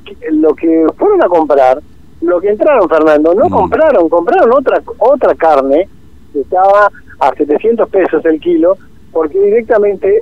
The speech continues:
Speaker 1: eh, la, la que mostraron no, no, no, no se podía comer, Fernando, era todo grasa. Le decían, "¿Podés sacarle la grasa?". "No, porque eso, esa grasa, así nos dio el, el gerente y nosotros tenemos que, que vender así, así que nos dio el, el,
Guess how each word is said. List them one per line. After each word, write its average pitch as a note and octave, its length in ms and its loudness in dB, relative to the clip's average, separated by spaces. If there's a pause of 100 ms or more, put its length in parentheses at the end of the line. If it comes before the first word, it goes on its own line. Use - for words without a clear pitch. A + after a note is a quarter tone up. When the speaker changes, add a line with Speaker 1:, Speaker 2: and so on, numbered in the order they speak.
Speaker 1:
eh, D#3 120 0
la, D#3 360 2
la D3 220 2
que D#3+ 140 -2
mostraron A3 440 0
no, A3 320 2
no, F#3 240 0 (300)
no, D#3+ 580 0 (380)
no F3+ 140 -4
se G#3 100 -8
podía A3 260 0
comer, A3+ 280 0
Fernando, C#3+ 380 0
era G4 140 -2
todo A3+ 240 0
grasa. A3+ 380 -2 (600)
Le - 180 -2
decían, F#3 280 -2
"¿Podés G#3+ 260 2
sacarle A3+ 400 -2
la E3+ 100 2
grasa?". F3 280 -2
"No, F#3 240 2
porque C3+ 240 -2
eso, F#3+ 200 -2 (100)
esa E3+ 220 -4
grasa, F3 360 0 (460)
así F#3+ 260 -4
nos F3+ 160 0
dio E3 300 2
el, D3 340 -2
el C#3 80 -2
gerente F3+ 380 0
y F#3 60 0
nosotros D#3+ 240 -2
tenemos D3+ 260 0
que, C3 360 0 (720)
que C#3 120 -4
vender C#3+ 320 0
así, F3 280 -2 (280)
así B2 100 -18
que D#3 220 0
nos C#3+ 180 2
dio D#3 140 2
el, C#3+ 140 -6
el, B2+ 400 -4